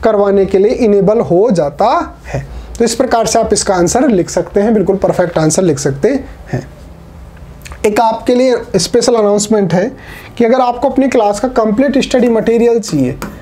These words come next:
जैसे notes, videos, model paper, एनसीईआरटी solutions, एमसीक्यू test, प्रीवियस ईयर के paper,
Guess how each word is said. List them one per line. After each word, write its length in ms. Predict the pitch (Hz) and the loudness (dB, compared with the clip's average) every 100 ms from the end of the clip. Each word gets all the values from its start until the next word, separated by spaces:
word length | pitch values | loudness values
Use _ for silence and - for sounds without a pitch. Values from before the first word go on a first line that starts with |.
| - - | -10 0
जैसे 320 | 190 196 247 | 0 2 2
notes, 500 | 226 196 208 240 - | 2 2 2 0 0
videos, 440 | 190 196 202 220 214 | 0 2 2 2 2
model 320 | 196 185 202 | 2 2 0
paper, 380 | 202 185 196 208 | 0 -2 2 2
एनसीईआरटी 480 | 196 196 214 202 196 | 2 2 2 2 0
solutions, 540 | 190 180 170 220 202 | 2 0 2 0 2
एमसीक्यू 460 | 196 180 202 196 202 | 0 0 0 0 2
test, 280 | 196 202 | 2 0
प्रीवियस 380 | - 202 190 196 | 0 2 2 2
ईयर 100 | 208 | 0
के 100 | 202 | 0
paper, 480 | 196 170 160 202 | 0 0 0 -2